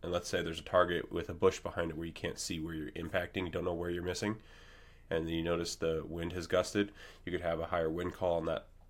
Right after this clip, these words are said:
um, Impact four thousand range, get a new wind call, be like, "Oh, hold more," and send it and,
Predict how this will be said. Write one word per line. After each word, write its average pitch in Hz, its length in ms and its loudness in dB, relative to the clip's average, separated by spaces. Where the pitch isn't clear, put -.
um, - 440 -6
Impact 87 280 0
four - 120 -6
thousand 87 500 4
range, 92 540 10
get 85 120 0
a 82 40 -2
new 82 140 0
wind 87 200 2
call, 82 180 4
be 82 100 -6
like, 78 220 -10
"Oh, 82 260 4
hold 87 280 8
more," 82 380 0
and 80 120 -8
send - 260 -6
it - 140 -10
and, 76 240 -6